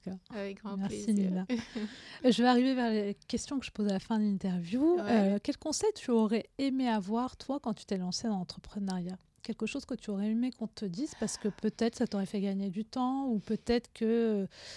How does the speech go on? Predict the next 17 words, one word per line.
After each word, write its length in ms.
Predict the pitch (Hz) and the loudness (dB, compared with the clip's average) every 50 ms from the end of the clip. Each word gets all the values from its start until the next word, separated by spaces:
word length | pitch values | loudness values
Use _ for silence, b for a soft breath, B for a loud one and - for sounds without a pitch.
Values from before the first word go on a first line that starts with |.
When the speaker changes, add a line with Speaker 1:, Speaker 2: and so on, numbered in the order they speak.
| B B B B B B - | B B B B B B -6
Speaker 1:
euh, 420 | 220 208 202 202 202 202 208 208 208 190 - | -4 -2 0 0 0 0 0 -2 -2 -4 -6
tu 120 | - - 233 | -4 -2 0
aurais 160 | 208 208 214 | 2 2 0
fait 160 | - - 220 | 0 0 -2
autrement ? 540 | 233 226 - - - 208 196 185 185 196 214 - _ _ _ - | -2 -2 -4 -4 -4 -2 -2 -2 -2 -6 -8 -12 _ _ _ -8
Speaker 2:
Hmm. 680 | 196 233 233 226 226 226 226 220 214 214 214 214 220 220 226 226 - - _ _ _ _ _ _ _ _ _ _ _ _ - B B B B B B B B B - | -4 -2 0 0 0 0 0 -2 -2 -4 -6 -8 -10 -10 -12 -14 -18 -20 _ _ _ _ _ _ _ _ _ _ _ _ -20 B B B B B B B B B -6
Speaker 1:
Un 80 | 226 | -4
conseil 360 | 220 247 247 208 - 294 285 277 | -2 -2 -4 0 2 2 2 2
même 180 | 262 254 262 | 2 0 -2
que 80 | - 226 | -4 -6
tu 100 | - - | -10 -12
pourrais 280 | - - - 196 202 202 | -8 -4 -2 -2 -2 -2
en 120 | 196 208 | -2 -4
plus 240 | 208 - - - - | -6 -6 -10 -14 -6
partager 480 | - 220 - - - 202 196 175 214 214 | -4 -4 -4 -2 -4 -4 -2 -2 -2 -2
aujourd'hui, 480 | 208 180 185 180 180 156 - 214 - | -2 -2 -4 -4 -6 -6 -8 -10 -12
que 100 | - - | -12 -16